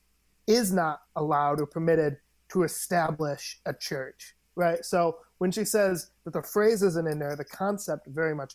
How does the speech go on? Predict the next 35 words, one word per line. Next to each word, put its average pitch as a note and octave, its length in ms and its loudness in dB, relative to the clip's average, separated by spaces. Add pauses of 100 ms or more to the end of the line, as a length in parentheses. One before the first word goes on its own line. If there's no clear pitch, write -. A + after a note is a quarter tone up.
(120)
is D#3+ 260 2
there. B2+ 300 -10 (320)
I'm E3 80 0
gonna F#3 100 4
stick - 320 -4
with G#3+ 120 0
the F#3 80 -4
Constitution E3 880 -2 (340)
over F3 180 2
Miss D#3+ 160 -2
Boebert D#3 400 0
here. C3+ 280 -6 (640)
But G3+ 80 0
the A3+ 100 2
other C4+ 180 2
thing B3+ 220 0
I A#3+ 40 2
wanted G#3 280 2
to D#3+ 80 -2
say, D3+ 400 -2 (100)
to G#3 100 2
the F3+ 80 -2
point A#3+ 320 0
that G3 100 0
she's E3 260 -6
making C#3 520 -6 (340)
about E3 420 2 (100)
the D#3 160 0
church G3+ 380 -2
directing D#3+ 400 0
the D3+ 60 -2
go-, E3 220 0 (120)
the E3 100 0
government, D3+ 440 -2
like, D#3+ 200 -2